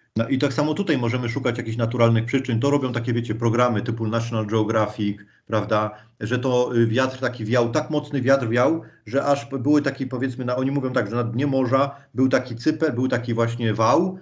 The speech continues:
że to było płytkie, I akurat właśnie tak wiał wiatr, że coś tam, że po prostu zmi-, był odpływ, był tak duży, silny odpływ, że akurat się ta woda odsłoniła, w nocy Izraelici przeszli, a później woda z powrotem wróciła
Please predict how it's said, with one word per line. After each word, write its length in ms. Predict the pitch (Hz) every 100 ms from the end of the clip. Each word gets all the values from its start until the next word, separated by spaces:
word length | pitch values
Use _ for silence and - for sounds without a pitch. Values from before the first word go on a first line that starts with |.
| - _ -
że 140 | 113
to 120 | 120
było 240 | 117 117 110
płytkie, 640 | 120 143 - 165 180 185 - _ -
I 80 |
akurat 360 | 131 127 170 143
właśnie 260 | 139 131 143
tak 220 | 156 120
wiał 220 | 135 127
wiatr, 320 | 117 147 156
że 100 | 131
coś 220 | 127 151
tam, 180 | - 139
że 100 | 123
po 120 | 123
prostu 480 | 127 135 127 135 131 127 - -
zmi-, 580 | 110 127 127 123 123 120
był 260 | 123 127
odpływ, 480 | 147 156 - 190 165
był 160 | 135 131
tak 200 | 165 135
duży, 200 | 143 -
silny 360 | 180 165 131
odpływ, 580 | 131 139 - 185 196 - _ _ _
że 500 | 107 135 156 320 - - - 131
akurat 360 | 131 120 156 139
się 100 | 151
ta 120 | 135
woda 220 | 123 139
odsłoniła, 520 | 123 117 123 156 175
w 80 | 131
nocy 260 | 139 151 143
Izraelici 420 | 120 127 131 120
przeszli, 380 | - 185 185 160
a 40 |
później 300 | 123 143 135
woda 240 | 131 127 123
z 60 |
powrotem 400 | 131 127 127 117
wróciła 580 | 98 117 - 175 151 143